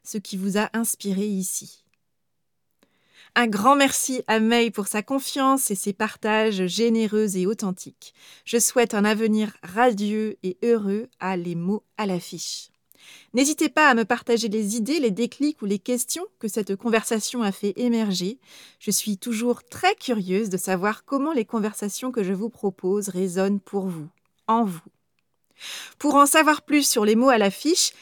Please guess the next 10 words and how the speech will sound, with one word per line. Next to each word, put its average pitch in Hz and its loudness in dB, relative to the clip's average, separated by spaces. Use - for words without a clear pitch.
direction 285 0
le 220 2
site - -4
les 233 2
mots 262 4
à 233 4
l'affiche 208 -2
point 165 -4
F - -14
R 190 -8